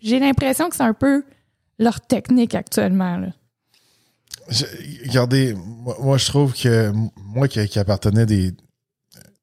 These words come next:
Speaker 2: une Mustang auparavant, qui fait partie des clubs, qui fait partie, euh, de, de, de, de shows de char, de, de, de, de, de,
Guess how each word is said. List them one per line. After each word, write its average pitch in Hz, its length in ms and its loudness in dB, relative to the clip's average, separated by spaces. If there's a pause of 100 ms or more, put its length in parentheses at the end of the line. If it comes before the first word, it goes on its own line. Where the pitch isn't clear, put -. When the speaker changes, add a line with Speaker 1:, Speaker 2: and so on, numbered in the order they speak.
(340)
Speaker 2:
une 110 140 2
Mustang 107 340 2
auparavant, 101 520 2
qui 92 80 -2
fait 95 160 -4
partie - 260 -4
des 104 160 2
clubs, 101 420 0
qui 98 100 -6
fait 92 180 -2
partie, 104 680 0
euh, 87 240 0
de, 87 140 -2
de, 82 380 -4 (840)
de, 98 100 -14
de 90 160 0
shows - 260 -2
de 107 60 -4
char, 104 480 2
de, 92 160 -4
de, 82 160 -4
de, 80 200 -6
de, 82 180 -6
de, 80 200 -8